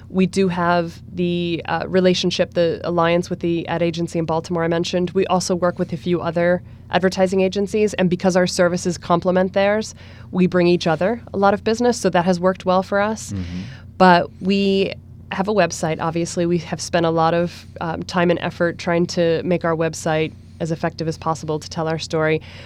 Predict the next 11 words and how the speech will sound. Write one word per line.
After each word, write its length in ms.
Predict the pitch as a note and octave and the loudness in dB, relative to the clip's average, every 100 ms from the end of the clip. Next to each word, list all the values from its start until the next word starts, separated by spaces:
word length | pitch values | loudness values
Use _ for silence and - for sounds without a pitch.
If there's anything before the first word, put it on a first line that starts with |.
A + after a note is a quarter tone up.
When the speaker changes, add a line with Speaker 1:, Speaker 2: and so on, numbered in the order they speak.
| - - | -16 -2
Speaker 1:
We 220 | F#3+ F#3+ | 0 4
are 260 | F3 F3 | 6 6
members 380 | F3 F3 F3+ F#3 | 6 4 4 2
of 100 | F#3+ | 2
the 80 | E3+ | 0
Word 200 | E3 E3+ | 0 0
of 100 | F3 | 0
Mouth 240 | E3+ E3 | -2 0
Marketing 340 | E3 E3 G3 G3+ | 0 0 0 -4
Association. 840 | G3+ G#3+ G#3+ A3 A3+ - B3 B3+ - - - - - | -2 -4 -2 -2 -2 -2 -4 -4 -8 -16 -20 -20 -4
Uh, 120 | E3 | -2